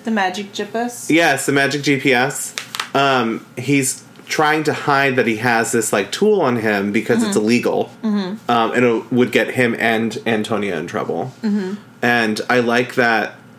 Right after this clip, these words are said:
Speaker 2: Antonia, the mo-, like, most powerful, like, witch, I think, of her time,
Speaker 1: Mm-hmm.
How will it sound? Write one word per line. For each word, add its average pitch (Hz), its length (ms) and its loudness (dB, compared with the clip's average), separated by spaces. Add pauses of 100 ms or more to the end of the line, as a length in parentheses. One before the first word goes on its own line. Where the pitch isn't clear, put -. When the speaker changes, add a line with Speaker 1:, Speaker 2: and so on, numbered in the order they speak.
(380)
Speaker 2:
Antonia, 135 920 2
the 123 160 2
mo-, 113 260 2
like, 117 240 2
most 113 320 2
powerful, 107 800 2 (800)
like, 113 200 2
witch, 107 600 0 (680)
I 120 120 2
think, 127 180 2
of 107 200 0
her 110 120 2
time, 110 520 0
Speaker 1:
Mm-hmm. 202 340 -2